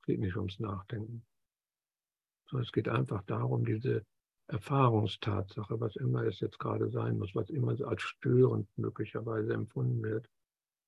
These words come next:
was eben nicht mit der Aufmerksamkeit des Gewahrseins zu tun hat,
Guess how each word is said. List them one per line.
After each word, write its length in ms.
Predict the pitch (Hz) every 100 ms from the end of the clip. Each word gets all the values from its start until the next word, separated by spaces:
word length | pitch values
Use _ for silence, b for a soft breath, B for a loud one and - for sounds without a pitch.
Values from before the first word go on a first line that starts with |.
| _ _
was 260 | 113 101 - _ 180 -
eben 440 | 117 113 117 127
nicht 480 | 123 139 - - - -
mit 260 | 113 113
der 360 | 117 107 101 98 - _ _ _ _ _ _ _ _ _ _ _ _ _ _ _
Aufmerksamkeit 960 | - 110 117 110 - - 107 - 110 107
des 180 | 110 -
Gewahrseins 600 | - 117 131 120 110 101
zu 100 | 123
tun 380 | - - 113 120
hat, 180 | 127